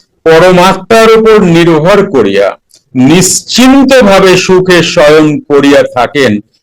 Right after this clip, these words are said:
অর্থাৎ স্থিরত্বকে জানিয়া পৃথিবীতে সুখে চরণ করেন, তেমন ব্যক্তিকে যে অপমান করে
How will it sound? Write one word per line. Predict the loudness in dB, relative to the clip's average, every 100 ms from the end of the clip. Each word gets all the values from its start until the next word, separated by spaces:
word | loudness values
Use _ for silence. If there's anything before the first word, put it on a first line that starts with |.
| _ -4
অর্থাৎ | -4 -2 -2 -2 -2 -12 _ -18
স্থিরত্বকে | -12 -4 0 0 0 -4 -2 -4 -2
জানিয়া | -2 0 0 -2 -6 -10 _ _ _
পৃথিবীতে | -2 0 0 0 0 -2 -4 -4 -8 -14
সুখে | -4 -2 0 0 0 -4 -14 _ _
চরণ | -2 0 2 2 2 2
করেন, | 2 0 -2 -4 -12 _ _ _ _ _
তেমন | -2 0 0 0
ব্যক্তিকে | -2 -2 -4 -6 -4 -4 -4
যে | -2 -2
অপমান | -2 -2 -2 -2 -2 -2
করে | -2 -2 -2